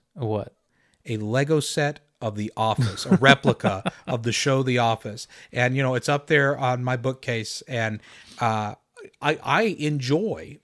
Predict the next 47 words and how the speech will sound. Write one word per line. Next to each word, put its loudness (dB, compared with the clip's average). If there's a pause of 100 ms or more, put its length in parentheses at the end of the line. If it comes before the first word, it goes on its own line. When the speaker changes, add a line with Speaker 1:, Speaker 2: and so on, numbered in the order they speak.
Speaker 2:
playing. -2
I, -4
I've 2
almost 0
had 0
a 0
revival -2
in -6
the -6
last -6
three -4
years -6 (320)
of -4
purchasing -2
toys -2
I -2
grew -4
up -8
playing -4
with. -4
I 2
haven't, 0 (360)
for -2
twenty -2
years, 0
haven't -2
worried -2
about -6
that. -14
Well, 0
Speaker 1:
Yeah. 2
Speaker 2:
now, 2 (420)
maybe 0
because 2
it's -4
a -10
part 2
of 4
the 0
culture, -2
maybe 0
because -2
my 0
kids -2
are 0
growing 0
up, -4